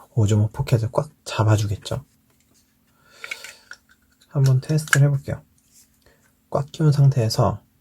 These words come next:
한 번, 두 번, 세 번, 네 번, 네 번 만에 빠졌어요.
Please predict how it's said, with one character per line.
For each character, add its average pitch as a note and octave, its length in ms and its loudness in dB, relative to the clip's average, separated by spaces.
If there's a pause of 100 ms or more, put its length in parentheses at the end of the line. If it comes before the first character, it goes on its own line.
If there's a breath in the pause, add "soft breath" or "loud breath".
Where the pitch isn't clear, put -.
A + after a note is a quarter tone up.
(260)
한 C3+ 220 2
번, G2 160 4 (180)
두 A#2 160 -2
번, G2+ 200 2 (100)
세 A#2 200 -4
번, G#2 200 -2 (160)
네 G2 120 4
번, G2+ 240 -4 (1080)
네 A2+ 140 2
번 B2 160 2
만에 G#2 360 -6 (300)
빠졌어요. A#2 540 -4